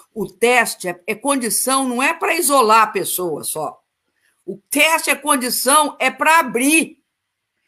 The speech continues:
Como é que eu vou abrir se eu não sei quem está contaminado ou não? E como é que esse processo vai, é, é, é,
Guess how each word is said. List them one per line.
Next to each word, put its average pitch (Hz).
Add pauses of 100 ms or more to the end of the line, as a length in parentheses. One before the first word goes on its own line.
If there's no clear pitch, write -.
(100)
Como 302
é 370
que 370
eu 277
vou 220
abrir 196
se -
eu 320
não 294
sei 262 (300)
quem 320
está 254 (480)
contaminado 226
ou 190
não? 175
E 240
como 269
é 294
que 277
esse 285
processo 196 (240)
vai, 190 (500)
é, 196
é, 185 (140)
é, 160